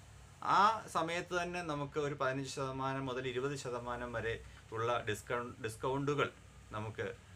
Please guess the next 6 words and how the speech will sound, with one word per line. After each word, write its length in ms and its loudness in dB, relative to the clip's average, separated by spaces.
ആർ 140 4
സി 120 -4
എം 140 -4
തരുന്നുണ്ട്. 380 -4
അങ്ങനെ 300 2
പൂർണ്ണമായ 500 8